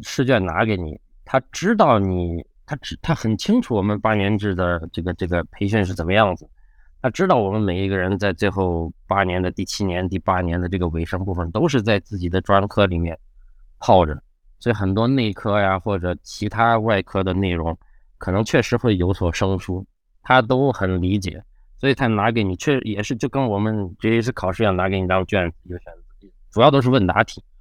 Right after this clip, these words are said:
有很多问答题，内科外科的其实都有。他一方面看你答，就是看你知识储备还有多少，另外一方面他会着重看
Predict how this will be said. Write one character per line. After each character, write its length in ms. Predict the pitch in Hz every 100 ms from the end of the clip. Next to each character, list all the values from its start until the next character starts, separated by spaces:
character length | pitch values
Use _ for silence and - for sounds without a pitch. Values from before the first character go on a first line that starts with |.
| - - -
有 80 | 104
很 120 | 92
多 120 | 92
问 180 | 104 95
答 140 | 87 90
题， 160 | 95
内 180 | 101 131
科 180 | - 139
外 160 | 143
科 140 | 117 120
的 80 | 110
其 160 | 127
实 100 | 120
都 200 | 120 156
有。 120 | 107 - _ - _ _ - -
他 180 | - 131
一 160 | 143 139
方 180 | 127 139
面 220 | 131 104
看 280 | - 123 101
你 120 | 95
答， 280 | - 87 107
就 100 | 104
是 80 | 104
看 240 | - 104
你 120 | 90
知 180 | - 117
识 100 | 110
储 220 | - 90
备 300 | 87 98 87 -
还 140 | -
有 200 | 113 92
多 180 | 85 107
少， 240 | 113 98 90
另 140 | 110
外 140 | 110 107
一 60 |
方 160 | 98 107
面 140 | 110 98
他 80 |
会 160 | - 113 -
着 220 | 95 135
重 240 | 143 123
看 240 | 104 -